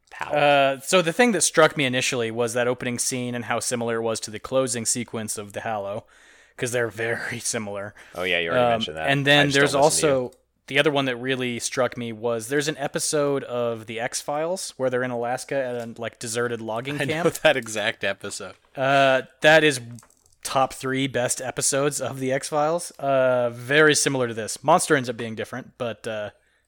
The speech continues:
Speaker 2: very similar
Speaker 3: M-,
Speaker 2: feel.
Speaker 3: Mark, you don't like the one with the guy with really long arms that reaches through vents sometimes?
Speaker 1: Sometimes.
Speaker 2: No. Stretch? No. That one's
Speaker 3: That's, like, the
Speaker 2: terrible.
Speaker 3: fourth episode
Speaker 2: It's the
Speaker 3: of the
Speaker 2: first
Speaker 3: whole
Speaker 2: episode.
Speaker 3: series.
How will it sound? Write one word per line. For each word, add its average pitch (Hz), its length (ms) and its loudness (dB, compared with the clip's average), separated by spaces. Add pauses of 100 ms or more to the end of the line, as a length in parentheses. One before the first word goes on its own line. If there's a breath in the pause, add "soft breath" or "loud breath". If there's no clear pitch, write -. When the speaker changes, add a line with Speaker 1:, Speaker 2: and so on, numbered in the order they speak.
Speaker 2:
very 135 220 4
similar 127 380 0
Speaker 3:
M-, 156 160 -8
Speaker 2:
feel. 107 420 -8
Speaker 3:
Mark, 156 260 4
you 147 80 4
don't 165 140 6
like 151 180 8
the 147 80 4
one 147 300 6
with 139 100 0
the 131 60 -2
guy 131 260 8
with 131 160 4
really 120 280 0
long 117 320 6
arms 120 400 4
that 104 160 4
reaches 120 340 0
through 117 240 -2
vents 107 320 -2
sometimes? 143 800 -2 (160 soft breath)
Speaker 1:
Sometimes. 78 640 -4
Speaker 2:
No. - 140 -20
Stretch? - 640 -2 (240)
No. 104 220 -16 (680)
That 120 60 -16
one's 127 100 -10
Speaker 3:
That's, 156 140 -2
like, 202 120 2
the 151 60 8
Speaker 2:
terrible. - 140 -4
Speaker 3:
fourth 160 260 2
episode 120 420 4
Speaker 2:
It's - 120 0
the - 80 -6
Speaker 3:
of - 60 -8
the - 40 -4
Speaker 2:
first 196 240 6
Speaker 3:
whole 117 160 0
Speaker 2:
episode. 113 200 0
Speaker 3:
series. 104 580 -6